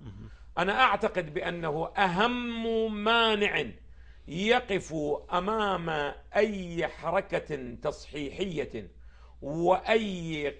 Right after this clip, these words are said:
Speaker 2: قراءة جديدة لأصول أي مدرسة من المدارس الفكرية والعقدية والثقافية أو التفسيرية وغيرها هي السلطة السلفي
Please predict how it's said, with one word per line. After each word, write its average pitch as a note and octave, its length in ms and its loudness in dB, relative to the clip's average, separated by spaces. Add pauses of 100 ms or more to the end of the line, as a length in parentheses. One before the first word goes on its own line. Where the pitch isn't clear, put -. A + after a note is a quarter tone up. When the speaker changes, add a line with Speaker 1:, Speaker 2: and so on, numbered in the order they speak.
Speaker 2:
قراءة F3 680 6 (360)
جديدة D#3 800 -2
لأصول E3 1000 -2
أي C#4+ 460 0
مدرسة A3 480 4
من F3+ 260 0
المدارس F#3 600 6
الفكرية E3+ 580 0
والعقدية D#3+ 800 0
والثقافية D#3+ 920 0 (260)
أو F#3+ 140 8
التفسيرية G3+ 800 4
وغيرها G#3+ 920 6 (380)
هي F#3 220 2
السلطة C4 920 -2
السلفي A#3 1000 2